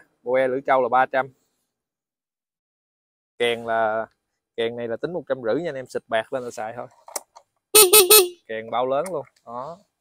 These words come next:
củ đề năm trăm, anh em muốn, ờ, không lấy cái nào cứ trừ ra nha. Máy này á, nếu mà anh em xài tám mươi sáu á, những cái dòng không đề vẫn xài được nha. Anh em về ví dụ mua nguyên cục máy về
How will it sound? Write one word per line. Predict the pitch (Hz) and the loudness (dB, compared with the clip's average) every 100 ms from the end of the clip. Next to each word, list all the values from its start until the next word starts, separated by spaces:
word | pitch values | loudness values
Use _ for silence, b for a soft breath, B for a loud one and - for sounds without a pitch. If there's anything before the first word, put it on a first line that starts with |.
| _ | _
củ | 135 | -2
đề | 139 123 | 2 2
năm | 127 135 | 2 -4
trăm, | 135 127 139 | -2 -4 -4
anh | 135 | -16
em | 135 | -12
muốn, | 143 165 170 | -12 -10 -8
ờ, | 151 139 135 - _ _ _ | -6 -4 -6 -10 _ _ _
không | - 151 151 | 2 4 4
lấy | 175 | 4
cái | 190 | 2
nào | 147 117 | -2 -4
cứ | 151 | -2
trừ | 139 120 | -2 0
ra | 131 135 | -2 -2
nha. | 135 _ _ _ _ _ _ _ _ | -6 _ _ _ _ _ _ _ _
Máy | 147 165 220 | 0 0 2
này | 160 147 | 2 2
á, | |
nếu | 180 196 | 2 0
mà | 156 | -4
anh | 156 | -4
em | 160 | -6
xài | - 127 131 | 0 2 2
tám | 156 202 | 0 0
mươi | 165 | -2
sáu | 180 170 247 | 0 2 4
á, | 233 160 | 2 0
những | 156 | -6
cái | 185 | -2
dòng | 127 131 | -2 -2
không | 143 151 | -4 -2
đề | 135 127 | -2 -2
vẫn | 147 | -4
xài | 165 127 | -4 -2
được | 127 | -2
nha. | 151 143 - | -6 -8 -10
Anh | |
em | 143 147 | -10 -8
về | 135 135 | -4 -4
ví | |
dụ | 160 | -4
mua | 147 | -4
nguyên | 143 147 | -4 -6
cục | 127 - | -8 -6
máy | 151 190 | -4 -2
về | 139 | -2